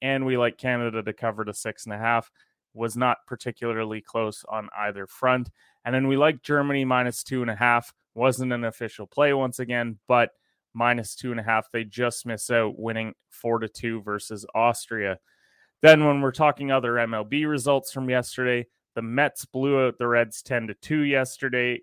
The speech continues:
Great pitching performance by Taijuan Walker, who went six innings with five Ks.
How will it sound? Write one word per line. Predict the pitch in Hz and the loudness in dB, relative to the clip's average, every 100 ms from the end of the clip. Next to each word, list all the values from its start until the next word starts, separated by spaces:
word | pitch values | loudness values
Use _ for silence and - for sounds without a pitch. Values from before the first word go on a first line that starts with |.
| - | -4
Great | 127 147 - | 0 0 0
pitching | 143 135 131 | -8 -6 -10
performance | - 120 127 123 120 - | -12 -12 -8 -6 -8 -8
by | 117 110 | -6 -6
Taijuan | - 131 120 113 107 | -6 -2 0 0 0
Walker, | 113 120 113 120 113 | 0 0 0 -4 -4
who | 120 | -2
went | 113 - | -2 -4
six | - - 127 - | -8 -6 -6 -4
innings | 120 117 113 104 | -4 -4 -8 -10
with | 110 - | -12 -8
five | - 110 101 - | -4 -2 -2 -6
Ks. | - 131 131 127 - | -4 -2 0 -2 -6